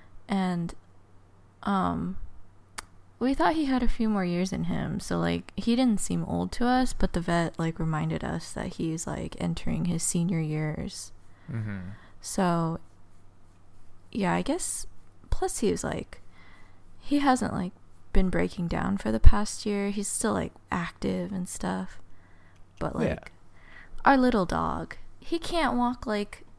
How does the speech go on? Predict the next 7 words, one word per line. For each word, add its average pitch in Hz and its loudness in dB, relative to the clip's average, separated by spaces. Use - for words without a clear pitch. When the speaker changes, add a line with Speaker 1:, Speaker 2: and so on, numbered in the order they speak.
Speaker 1:
more 240 0
than 202 -2
one 220 0
lap 208 8
around 196 6
our 175 -4
house 180 -4